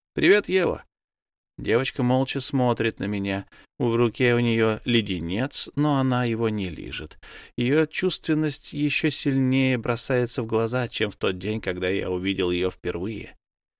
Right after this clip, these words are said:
С каждой секундой мне приходится менять свои предположения о её возрасте. В один момент она кажется четырнадцатилетней, а через минуту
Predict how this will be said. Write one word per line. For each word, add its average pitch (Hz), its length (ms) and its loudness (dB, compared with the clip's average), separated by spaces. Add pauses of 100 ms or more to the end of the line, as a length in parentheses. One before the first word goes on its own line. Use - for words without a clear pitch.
(260)
С - 100 -10
каждой 95 360 -2
секундой 131 500 0
мне 117 220 2
приходится 117 600 -2
менять 113 600 -2
свои 98 400 0
предположения 107 1000 -2 (300)
о 120 120 4
её 101 260 4
возрасте. 92 800 -4 (480)
В - 40 -2
один 123 200 2
момент 151 360 0
она 139 180 2
кажется 135 800 2 (480)
четырнадцатилетней, 131 1080 -2 (360)
а 127 180 2
через 113 260 2
минуту 110 520 -2